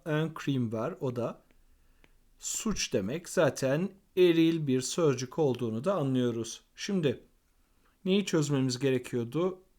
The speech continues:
Santreyi. Cümlemizin genel yapısına bakarak bunu mesela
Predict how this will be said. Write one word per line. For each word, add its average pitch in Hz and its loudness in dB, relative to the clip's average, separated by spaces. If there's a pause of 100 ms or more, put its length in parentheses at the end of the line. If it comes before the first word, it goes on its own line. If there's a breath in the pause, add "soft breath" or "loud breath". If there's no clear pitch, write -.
(600)
Santreyi. 120 -4 (600)
Cümlemizin 220 2
genel 175 0
yapısına 147 -2
bakarak 139 -2
bunu 127 -2 (960)
mesela 131 -2